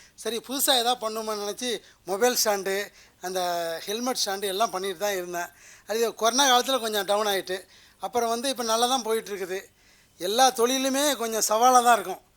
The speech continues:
எப்படியும் பிசினஸ்ங்கும்போது, தொழில், தொழில் முனைவோருங்கும்போது பல சவாலை சந்திச்சு தான் ஆகணும் சார். அதாவது எந்த தொழில் செஞ்சாலும்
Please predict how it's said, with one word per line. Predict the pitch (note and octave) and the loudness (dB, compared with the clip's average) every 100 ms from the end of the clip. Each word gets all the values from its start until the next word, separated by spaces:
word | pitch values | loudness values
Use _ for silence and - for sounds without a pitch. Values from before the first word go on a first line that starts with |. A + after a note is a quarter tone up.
| _ _ - _ | _ _ -20 _
எப்படியும் | F3 F#3 B3 C#4+ B3+ | -12 -6 -2 0 -2
பிசினஸ்ங்கும்போது, | D#3+ A#3 D4 D#4 - C#4+ C4+ B3 B3+ D4 | 2 4 6 6 6 4 2 2 2 2
தொழில், | - A3+ C4+ C4+ A#3+ | 0 -2 0 -4 -6
தொழில் | - A3+ D#4 D4+ C#4 | -4 0 2 2 0
முனைவோருங்கும்போது | B3 C4 C4 B3+ B3+ B3 D4 E4 - - _ | 0 2 4 4 2 0 2 2 0 -16 _
பல | G#3 A#3 - | 2 2 4
சவாலை | A3 C4+ D#4+ - | 4 6 6 4
சந்திச்சு | A3+ C4 A#3 | 0 -2 0
தான் | D4 D4+ | 4 6
ஆகணும் | A#3 A#3 G3 F#3 | 4 0 -4 -4
சார். | F3 - _ _ _ _ - | -6 -10 _ _ _ _ -6
அதாவது | G3 A3+ B3 C4+ G3+ _ - | -4 0 2 2 -2 _ -10
எந்த | F3+ A#3 C4+ | -6 2 0
தொழில் | - A#3 C#4+ - | 2 0 0 -2
செஞ்சாலும் | A#3 A3 G#3 G#3 C4 | -4 0 2 2 0